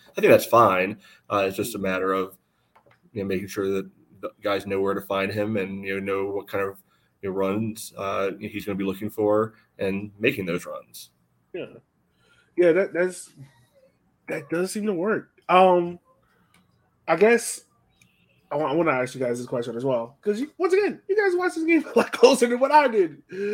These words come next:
Speaker 2: Um, the partnership between Terzaghi and E V D, is it something that Darren can look at and be like, "All right, this worked," or did this just work because of the situation that we were in,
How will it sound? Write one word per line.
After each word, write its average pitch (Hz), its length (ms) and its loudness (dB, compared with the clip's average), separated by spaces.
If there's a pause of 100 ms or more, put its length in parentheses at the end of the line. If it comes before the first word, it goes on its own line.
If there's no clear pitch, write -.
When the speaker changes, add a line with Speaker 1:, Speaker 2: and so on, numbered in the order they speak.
(260)
Speaker 2:
Um, 156 520 2 (920)
the 202 120 2
partnership 254 480 4
between 180 320 -2
Terzaghi 156 500 2
and 139 80 -10
E 151 100 -6
V 143 100 -4
D, 123 240 -4
is 151 100 0
it 156 100 0
something 175 340 2
that 143 300 0 (280)
Darren 156 360 0
can 147 120 -2
look 156 140 0
at 143 80 2
and 139 100 0
be 143 100 0
like, 131 160 0
"All 135 80 -2
right, 120 220 -4 (300)
this 147 260 0
worked," 139 540 -2 (420)
or 190 320 10
did 151 240 0
this 156 160 2
just 147 140 -8
work 135 320 2
because 135 320 -2
of 123 100 -6
the 123 60 -12
situation 127 800 -6
that 117 260 -8
we 127 100 -6
were 117 140 -8
in, 110 280 -12